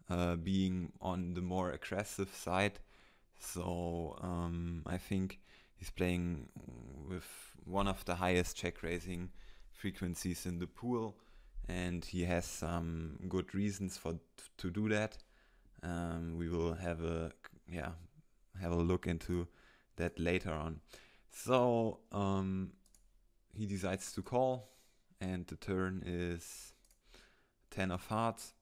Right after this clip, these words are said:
and Stefan decides to keep betting with a quarter pot size. We can, um, so, sorry, call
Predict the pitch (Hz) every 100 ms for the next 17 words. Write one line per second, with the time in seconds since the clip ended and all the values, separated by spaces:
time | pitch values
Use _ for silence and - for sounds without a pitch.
0 | - 98 92 90 87 - 95 - 85 90
1 | 92 82 82 92 - - 95 95 95 92
2 | - - - _ _ - 107 - 98 107
3 | 95 87 85 82 90 85 - - 90 -
4 | 92 92 85 - 92 - - 67 82 80
5 | - 90 - 90 85 85 87 - - -
6 | - - - - 85 80 78 80 78 -
7 | _ _ _ _ _ _ _ _ _ _
8 | _ _ _ _ _ _ _ _ - 95
9 | 82 - _ _ _ - - 87 95 95
10 | - _ _ _ _ - - 90 90 90